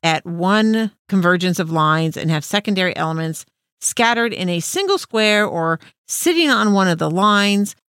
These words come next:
There are no hard and fast rules about this, but it gives you something to work off of. Now, even though the viewer doesn't see this grid, they do sense it. There is a rightness to the way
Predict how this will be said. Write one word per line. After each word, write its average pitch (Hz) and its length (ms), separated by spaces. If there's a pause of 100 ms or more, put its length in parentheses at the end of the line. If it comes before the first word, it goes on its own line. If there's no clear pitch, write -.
(220)
There 226 160
are 247 220
no 208 240
hard 190 400
and 185 100
fast 175 240
rules 190 260
about 233 260
this, 277 180 (360)
but 233 140
it 226 160
gives - 300
you 277 100
something 160 560
to - 220
work 165 480 (100)
off 220 260
of. - 280 (440)
Now, 160 300 (360)
even 330 260
though 330 120
the 226 100
viewer 190 320
doesn't 175 360
see 202 720 (160)
this 214 200
grid, 220 360 (300)
they 190 120
do 247 280
sense 285 340
it. - 160 (220)
There 240 120
is 277 100
a 277 100
rightness 180 560
to 196 140
the 180 80
way 175 500